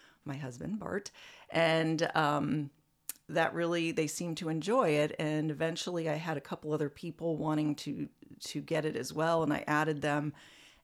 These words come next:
to the email list. And then after some time, our son Nathan said to me, "Mom, I think you need to start a blog." At the time, I had no idea what a blog was,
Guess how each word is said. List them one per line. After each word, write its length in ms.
to 240
the 260
email 320
list. 460
And 200
then 160
after 300
some 240
time, 440
our 140
son 340
Nathan 640
said 380
to 120
me, 200
"Mom, 500
I 60
think 280
you 60
need 200
to 40
start 300
a 20
blog." 480
At 100
the 60
time, 320
I 60
had 200
no 140
idea 280
what 80
a 40
blog 360
was, 440